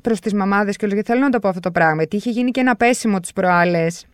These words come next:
σε μια γνωστή, ας πούμε, κοπέλα, να πω και το όνομά της, δεν έχω πρόβλημα, στη Χριστίνα την Μπόμπα, είχε, είχε, είχε φάει και αυτή, ας πούμε, μια κριτική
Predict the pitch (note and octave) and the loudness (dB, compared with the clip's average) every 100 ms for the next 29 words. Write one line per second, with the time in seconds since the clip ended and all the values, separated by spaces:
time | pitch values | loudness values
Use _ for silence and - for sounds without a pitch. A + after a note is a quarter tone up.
0 | _ _ _ _ _ _ G#3+ G#3 G#3 G#3 | _ _ _ _ _ _ -2 2 4 6
1 | G#3+ G3+ F#3+ F3+ F3 E3+ E3 F#3+ F3+ A3+ | 6 6 4 4 2 2 0 -2 0 0
2 | G#3 F3 F#3+ G3+ F#3+ F3 E3+ G3 F#3 F3+ | 2 0 -2 -2 0 0 -2 -2 2 2
3 | C#4 F#4+ E4+ C#4 C4 A#3+ A3 G3 G#3 G3+ | 2 2 0 0 0 2 2 0 -2 -2
4 | F#3+ F3+ F3+ G#3 G3+ G#3+ A3 F#3 G3 F#3 | -2 -2 -4 -6 -6 -4 -4 0 0 2
5 | B3+ - B3 - C4 C4 B3 - B3+ B3+ | 0 0 -2 0 -4 -4 -6 -6 -6 -4
6 | - A#3 A3+ G#3 - G3+ F#3+ F#3+ G3 G3 | 0 2 2 -2 -6 -4 -4 -2 -2 -2
7 | G3+ G#3 F#3 F3+ - G3 | -2 -4 -6 -8 -4 -2